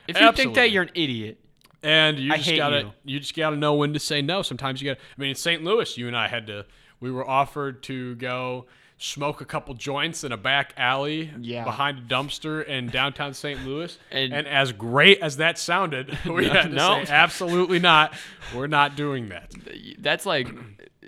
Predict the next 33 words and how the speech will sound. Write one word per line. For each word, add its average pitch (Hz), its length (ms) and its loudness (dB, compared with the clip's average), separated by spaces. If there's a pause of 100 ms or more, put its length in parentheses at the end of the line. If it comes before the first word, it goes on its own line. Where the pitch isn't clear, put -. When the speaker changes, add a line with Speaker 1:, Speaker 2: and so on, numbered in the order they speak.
(260)
Speaker 1:
Saint 196 380 -2
Louis, 151 460 -2
like, 120 240 -6
that 170 160 0
would 160 160 -8
be, 151 100 -18 (240)
imagine 196 540 0
all 165 280 2
the 170 120 -4
things 160 320 -8
that 143 180 -4
could, 127 320 -14
that's, 151 540 -10 (160)
no. 117 340 -12 (320)
Bad, 143 280 -2
Speaker 2:
Yeah. 117 40 -14 (140)
Speaker 1:
bad, 131 380 0 (340)
bad, 127 460 -8 (180)
bad 135 240 -2
Speaker 2:
Yeah. 147 120 -6
Speaker 1:
people. 123 460 -8
Speaker 2:
So, 90 320 -18 (840)
you - 60 -20
just - 140 -18
gotta 104 220 -10
know 107 220 -12
when 107 220 -12
to 98 60 -16
say 104 340 -12
no. 107 140 -16
Speaker 1:
Yeah. 127 360 -8 (1080)
Speaker 2:
Um, 139 160 -4 (840)
William 180 960 -4